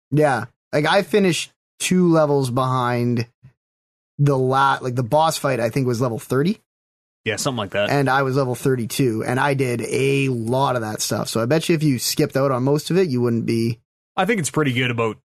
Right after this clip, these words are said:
Speaker 2: keeping you up.
Speaker 1: I mean, like, it just doles out more experience if you're falling behind.
Speaker 2: I don't know about more. Like, I, I, I feel like there's a s-, not a set amount of content, but there is a good chunk of that game that they set out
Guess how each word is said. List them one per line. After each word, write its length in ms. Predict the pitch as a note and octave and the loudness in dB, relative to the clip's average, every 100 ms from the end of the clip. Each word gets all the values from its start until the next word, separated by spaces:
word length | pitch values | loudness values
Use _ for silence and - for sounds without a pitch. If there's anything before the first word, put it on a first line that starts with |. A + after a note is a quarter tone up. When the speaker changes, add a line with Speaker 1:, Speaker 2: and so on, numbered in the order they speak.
| _ | _
Speaker 2:
keeping 280 | B2 A2 G2 | -6 -4 -6
you 160 | G2+ G2 | -4 -2
up. 180 | A2 - _ _ _ _ _ _ _ _ _ - | -4 -10 _ _ _ _ _ _ _ _ _ -4
Speaker 1:
I 60 | |
mean, 300 | B2+ B2 A#2 - B2+ | -2 -2 -4 -6 -4
like, 260 | C3 G#2+ - | -2 -2 -2
it 180 | A2+ - | -4 -2
just 360 | A3+ B2 A#2+ A#2 | -4 -4 -4 -2
doles 300 | B2 A#2+ A#2 | -2 0 -2
out 140 | B2 | -2
more 220 | A#2 A#2+ | -2 -2
experience 600 | A2+ - A#2+ B2+ D3+ - | -4 -2 0 2 0 0
if 120 | C#3+ | -4
you're 80 | C3+ | -2
falling 260 | C3 B2+ B2 | -2 -2 0
behind. 360 | A#2+ C3+ F#3 - _ _ - | 0 0 -2 -4 _ _ -4
Speaker 2:
I 80 | F#3 | 0
don't 120 | E3+ | 2
know 380 | D3+ C#3+ C3+ - | 4 2 0 -2
about 440 | D3 B2+ A#2 A2+ G#2 _ _ - | -2 0 0 0 -4 _ _ -14
more. 680 | G#2+ A2 G#2 G#2 B2+ C3+ C#3+ | -8 -4 -2 -2 -2 0 0
Like, 200 | C3 B2+ | 0 -2
I, 60 | B2 G#2+ A#2 | -4 -4 -4
I, 40 | - | -4
I 40 | A#2 | -4
feel 160 | C3 | -2
like 100 | A#2+ | -2
there's 160 | A#2 A2+ | -2 -4
a 40 | |
s-, 300 | G#2+ - - - _ | -4 -4 -6 -12 _
not 200 | C3+ C3 | -4 -2
a 40 | A2+ | -2
set 340 | - C3+ A#2+ | -2 -2 -2
amount 320 | B2 A#2 A#2 | -4 -2 -2
of 80 | A2 | -4
content, 480 | - A2 A#2 C3 B2+ | -6 -6 -2 -2 -2
but 120 | A2+ | -2
there 120 | A#2 | -2
is 120 | A2+ G#2+ | -2 -2
a 80 | |
good 220 | G#2 A#2 A2+ | -4 -4 -4
chunk 280 | C3+ A#2+ | -4 -2
of 100 | A#2+ | -2
that 260 | A2+ A#2 G#2 | -2 -4 -4
game 500 | G#2+ G#2+ A#2 A#2+ A#2 | -4 -2 -2 -4 -2
that 260 | A2 A2 - _ _ _ _ | -2 -2 -6 _ _ _ _
they 180 | A2 A#2 | -4 -4
set 300 | - C3 A#2 | -2 -2 0
out 240 | A2+ A#2 | 0 -4